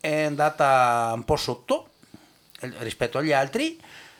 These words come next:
eh, si scosta Lauriano, che è andata intorno al venticinque per cento, dimostrando comunque una presenza attiva delle nostre collaboratrici, e, udite, udite,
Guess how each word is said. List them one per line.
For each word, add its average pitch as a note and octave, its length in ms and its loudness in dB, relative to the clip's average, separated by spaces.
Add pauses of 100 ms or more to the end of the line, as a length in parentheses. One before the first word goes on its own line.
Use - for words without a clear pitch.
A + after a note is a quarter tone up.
(140)
eh, C#3 840 0
si - 180 -4
scosta C3+ 840 4
Lauriano, D#3+ 1040 2
che D#3 160 0
è D#3+ 60 2
andata D#3+ 600 4
intorno D#3+ 340 0
al C#3+ 60 4
venticinque D3+ 500 -2
per - 160 -2
cento, B2+ 540 0
dimostrando C#3+ 800 0
comunque F3 880 0
una C#3 560 -2 (800)
presenza F3+ 460 2
attiva D#3 400 2
delle A#2 160 -2
nostre B2+ 260 -2
collaboratrici, C#3+ 880 -2 (500)
e, A#3 340 0 (240)
udite, E3+ 360 0
udite, G#3+ 580 0